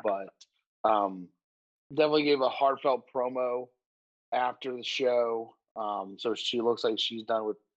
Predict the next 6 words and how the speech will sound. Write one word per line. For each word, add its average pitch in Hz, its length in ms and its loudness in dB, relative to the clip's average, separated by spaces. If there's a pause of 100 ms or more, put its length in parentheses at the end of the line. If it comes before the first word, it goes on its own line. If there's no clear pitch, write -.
(300)
Impact. 135 680 2 (720)
And 151 140 -2
then 131 340 -2 (800)
the 135 140 -4
main 156 240 0
event, 151 480 -4